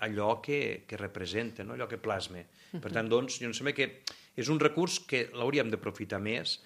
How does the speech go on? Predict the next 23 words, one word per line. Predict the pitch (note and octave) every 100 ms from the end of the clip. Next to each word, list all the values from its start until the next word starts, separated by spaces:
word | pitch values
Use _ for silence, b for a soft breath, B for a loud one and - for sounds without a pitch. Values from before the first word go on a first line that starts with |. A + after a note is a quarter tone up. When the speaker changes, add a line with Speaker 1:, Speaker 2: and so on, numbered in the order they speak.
| B D#3
Speaker 1:
i | C3
Speaker 2:
Mhm. | C#3
Speaker 1:
que | C3+ - -
tothom, | C#3 D#3+ D#3 A#2
això | G#2 D3
no | D#3
ens | C3
ha | A#2
de |
fer | A2 G#2+
por, | C#3+ C#3+
«És | -
que | F3
no | F3+
sabem | F3 F3 E3+
l'autor». | D#3+ D3+ B2 G#2
Bueno, | C3+
a | C#3
vegades | B2+ C#3+
potser | - A2+ A#2+
no | A#2
saps | A#2+ A2
l'autor, | G#2+ G2+ D#3+